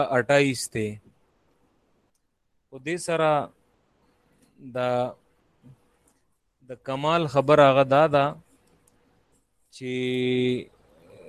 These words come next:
په دې کې د دې چې کوم دا نومونه دي، نو مثلاً همزه، باء، تاء، ثاء، نو په دې کې دا بعضی حروف دا مؤنث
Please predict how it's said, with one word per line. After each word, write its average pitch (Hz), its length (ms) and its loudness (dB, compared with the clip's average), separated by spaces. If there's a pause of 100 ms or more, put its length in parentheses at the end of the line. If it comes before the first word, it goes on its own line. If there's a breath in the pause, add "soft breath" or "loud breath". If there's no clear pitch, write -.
(260)
په - 120 -10
دې 151 240 -2
کې 160 280 -2 (1600)
د - 40 -12
دې 139 220 -6
چې 160 140 -10
کوم 170 260 -8
دا 147 160 6
نومونه 156 440 0
دي، 131 240 2 (1500)
نو 123 140 -18
مثلاً 139 480 -4 (220)
همزه، 143 420 2 (480)
باء، 143 380 6 (340)
تاء، 143 300 4 (200)
ثاء، 147 400 2 (1200)
نو - 120 -20
په 143 140 -16
دې 170 200 -10
کې 185 140 -4
دا 160 200 4 (1040)
بعضی 160 300 6
حروف 156 560 0
دا 151 180 2
مؤنث 143 560 -4